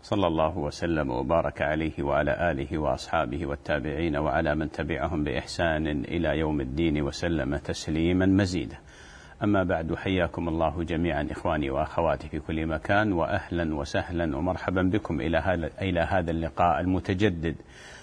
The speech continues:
من برنامجكم، والذي أجيب فيه على أسئلتكم واستفساراتكم على هواتف البرنامج. أسأل الله تعالى التسديد والتوفيق. نأخذ هذه المجموعة من الاتصالات.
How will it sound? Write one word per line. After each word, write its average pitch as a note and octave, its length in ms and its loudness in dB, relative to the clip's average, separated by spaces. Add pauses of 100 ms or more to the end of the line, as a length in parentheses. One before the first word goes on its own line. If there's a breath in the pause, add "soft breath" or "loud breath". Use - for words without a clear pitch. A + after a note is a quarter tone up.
(120)
من G2 140 4
برنامجكم، F#2+ 840 2
والذي D2+ 260 0
أجيب E2+ 360 0
فيه F#2 240 2
على F#2 240 4
أسئلتكم F#2 680 -2
واستفساراتكم E2+ 1000 0
على D#2 340 2
هواتف D2+ 580 0
البرنامج. D#2 680 0
أسأل E2+ 280 -2
الله E2+ 300 4
تعالى E2 580 2
التسديد E2+ 840 0 (100)
والتوفيق. E2 840 0 (320)
نأخذ G2+ 300 0
هذه G2+ 200 4
المجموعة F#2+ 560 2
من F2+ 220 4
الاتصالات. G#2 880 2